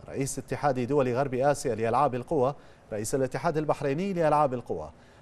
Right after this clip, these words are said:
اللورد سباستيان كو رئيس الاتحاد الدولي لألعاب القوى، حيث رحب سموه بزيارة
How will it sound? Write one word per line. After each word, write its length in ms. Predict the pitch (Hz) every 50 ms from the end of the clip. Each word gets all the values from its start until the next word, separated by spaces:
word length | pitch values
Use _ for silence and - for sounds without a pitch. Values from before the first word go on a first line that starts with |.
| - -
اللورد 520 | 110 104 104 123 143 151 147 143 151 165 -
سباستيان 640 | - - 165 151 135 131 - - 170 170 160 147
كو 300 | 135 - 160 135 127 151
رئيس 360 | 160 143 131 135 147 143 - 151
الاتحاد 480 | 135 127 120 - 127 - 151 151 139
الدولي 380 | 139 123 131 123 120 131 151 160
لألعاب 400 | 147 139 131 123 127 147 143 123
القوى، 300 | 120 113 - 123 92 - - - - - - - - - - - - -
حيث 180 | 160 160 160
رحب 380 | 175 180 196 - - 202 175 175
سموه 380 | 156 - 202 190 160 143 165 180
بزيارة 520 | 160 151 139 113 113 127 147 156 156